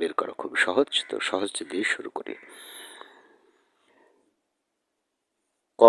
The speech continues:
নম্বরে বলেছে যে, তোমরা লিখে নিবে অবশ্যই, এই যে খাতায় যে পরীক্ষার হলে যেভাবে লিখবে, ঊনত্রিশ নং, মানে যত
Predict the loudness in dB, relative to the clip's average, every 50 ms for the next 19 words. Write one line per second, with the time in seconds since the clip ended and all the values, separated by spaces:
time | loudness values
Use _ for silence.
0 | 12 12 10 10 8 6 6 6 6 8 6 6 6 4 2 -4 -4 -2 0 0
1 | 0 -2 -4 _ _ _ _ _ -20 _ _ _ _ _ _ _ _ _ _ _
2 | _ _ _ _ _ _ _ _ _ _ _ _ -20 -20 _ -4 0 2 4 6
3 | 6 4 4 2 0 0 0 0 0 -2 -6 -6 -4 -2 -2 -2 -2 -2 -6 -12
4 | _ -20 -20 -20 -20 -20 -16 _ 4 6 6 6 4 2 -2 -4 -6 -4 0 2
5 | 2 4 8 8 8 8 6 4 -2 0 0 0 0 2 0 0 0 2 2 0
6 | 0 0 0 0 0 -2 -4 -10 -14 -18 -18 -14 -10 -8 -6 -6 -6 -6 -8 -6
7 | -4 -2 0 0 0 0 -2 -4 -4 -4 -4 -4 -4 -4 -4 -6 -10 -14 _ _
8 | _ _ _ _ _ _ _ _ -20 -20 _ -6 -2 -2 0 0 -2 -6 -10 -18
9 | -4 2 4 4 4